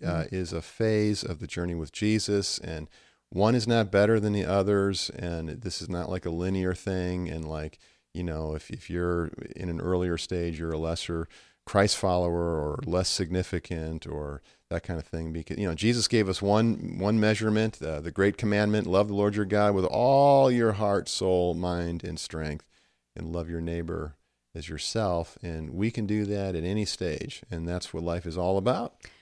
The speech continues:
Speaker 1: Well, and it is fun. You know, it's part of the rejoicing with those who rejoice when you are, have been walking with the Lord a long time and you begin to take it for granted, or you s-, get to begin to get caught up in earning mentality or self-righteousness or spiritual pride. And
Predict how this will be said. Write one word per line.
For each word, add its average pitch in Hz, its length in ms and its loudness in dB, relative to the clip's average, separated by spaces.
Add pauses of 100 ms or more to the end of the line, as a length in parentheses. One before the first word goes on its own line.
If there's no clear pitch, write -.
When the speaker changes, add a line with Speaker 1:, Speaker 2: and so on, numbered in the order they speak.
(160)
Speaker 1:
Well, 220 200 2
and 208 100 0
it 220 120 -2
is 226 220 0
fun. 170 320 0
You 190 100 -2
know, 180 60 -4
it's 165 120 -8
part 185 240 -8
of 185 40 -6
the 180 80 -4
rejoicing 151 480 -6
with 151 120 -6
those 143 260 -6
who - 120 -10
rejoice 127 600 -8
when 139 180 -6
you 143 540 -8
are, 131 400 -12 (200)
have 160 120 -2
been 151 160 2
walking 143 640 -2
with 147 120 -6
the 139 100 -2
Lord 139 180 -6
a 143 60 -4
long 131 200 -4
time 139 380 -4
and 139 100 -6
you 135 60 -8
begin 135 200 -12
to 107 60 -10
take - 260 -14
it - 60 -14
for - 100 -18
granted, 135 380 -6
or 139 60 -6
you 120 120 -8
s-, - 200 -16 (140)
get 127 160 -12
to 131 180 -6 (460)
begin 143 220 -4
to 135 100 -2
get 135 260 -4
caught 139 300 -6
up 131 280 -2
in 139 220 -4
earning 139 340 0
mentality 131 720 -4
or 135 120 -8
self-righteousness - 880 -8
or 127 60 -10 (120)
spiritual - 440 -8
pride. 131 720 -4
And 123 180 -8